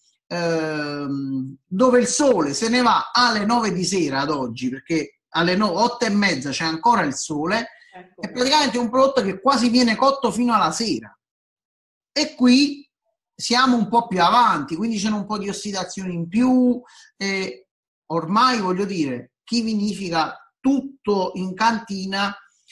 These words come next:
Speaker 1: sapendo l'esperienza degli anni,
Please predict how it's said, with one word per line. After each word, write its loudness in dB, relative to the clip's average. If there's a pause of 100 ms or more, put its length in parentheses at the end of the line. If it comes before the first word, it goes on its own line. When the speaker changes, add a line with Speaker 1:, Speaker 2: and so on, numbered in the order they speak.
(180)
Speaker 1:
sapendo 0
l'esperienza -2
degli -2
anni, 0